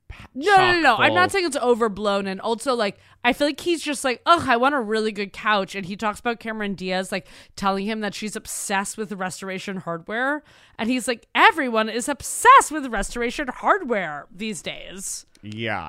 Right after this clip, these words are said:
Speaker 1: it's like he doesn't actually care about design that much, and, like, so I, maybe there isn't, like, I think, uh, yeah, it's like he has, like, a couch from Article, honestly, and then he has, like, an orange
Speaker 2: It's
Speaker 1: lamp.
Speaker 2: not, oh my God, he has a much more expensive couch.
Speaker 1: Okay, he has a, it's from A B C Carpet and Home, but that's, that's as high as we're going.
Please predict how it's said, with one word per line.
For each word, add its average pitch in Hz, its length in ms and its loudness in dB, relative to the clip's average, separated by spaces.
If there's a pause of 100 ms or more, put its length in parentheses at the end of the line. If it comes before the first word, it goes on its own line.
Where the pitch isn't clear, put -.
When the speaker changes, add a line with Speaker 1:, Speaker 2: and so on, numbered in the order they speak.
Speaker 1:
it's - 140 -8
like 135 180 -4
he 147 80 -6
doesn't 160 320 -4
actually 123 360 -4
care 120 160 -8
about 101 140 -8
design 104 280 -8
that 98 100 -8
much, 95 220 -10
and, 107 60 -10
like, 101 120 -12 (520)
so 151 180 -2
I, 135 80 -6
maybe 151 320 0
there 151 160 0
isn't, 117 440 -8
like, 104 280 -6
I 127 40 -8
think, 139 300 -6
uh, 135 60 -6
yeah, 117 200 -2
it's 95 120 -10
like 110 160 -6 (220)
he 113 180 -8
has, 110 160 -6
like, 117 100 -8
a 117 60 -8
couch 107 200 -8
from 101 160 -12
Article, 95 400 -10
honestly, 90 600 -14
and 101 120 -8
then 95 140 -8
he 104 160 -10
has, 98 300 -6
like, 101 160 -10
an - 100 -8
orange 214 260 -4
Speaker 2:
It's 196 120 -8
Speaker 1:
lamp. - 140 -4
Speaker 2:
not, 254 360 6
oh 233 80 0
my 202 140 -2
God, 175 160 0
he 208 220 -6
has 208 280 -2
a 240 60 -2
much 190 400 -6
more 170 120 -8
expensive 156 520 -14
couch. 147 80 -2
Speaker 1:
Okay, 139 160 -2
he 147 120 -4
has 175 80 0
a, 185 80 -2
it's 165 140 -10
from 175 160 -4
A 165 80 0
B 165 80 0
C 160 160 -4
Carpet 131 240 -4
and 120 80 -6
Home, 110 160 -4
but 101 160 -8
that's, 127 360 -4
that's 131 200 -10
as 117 80 -10
high 117 160 -6
as 104 140 -8
we're 104 80 -10
going. 92 320 -14